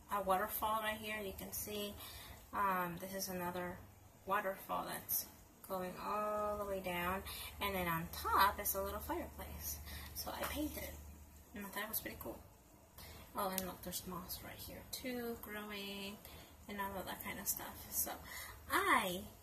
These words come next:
painted that. So I like to paint. As if some of you don't know that, I do.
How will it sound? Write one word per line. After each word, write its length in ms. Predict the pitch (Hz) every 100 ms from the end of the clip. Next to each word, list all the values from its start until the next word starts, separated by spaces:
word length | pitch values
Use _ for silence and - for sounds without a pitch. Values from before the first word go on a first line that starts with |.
| - -
painted 320 | 202 247 - -
that. 680 | - - - - - - - - -
So 140 | - - - - - - - - -
I 320 | 208 208 196 -
like 220 | 190 190
to 80 | -
paint. 480 | - 285 294 277 277
As 180 | 233 -
if 100 | 196
some 300 | - 196 185
of 160 | 180
you 100 | 180 185
don't 360 | 180 165 165 - 196
know 200 | 190 226
that, 300 | 262 233 214 - - - - - 185
I 40 | 185 - -
do. 500 | 240 254 240 233 240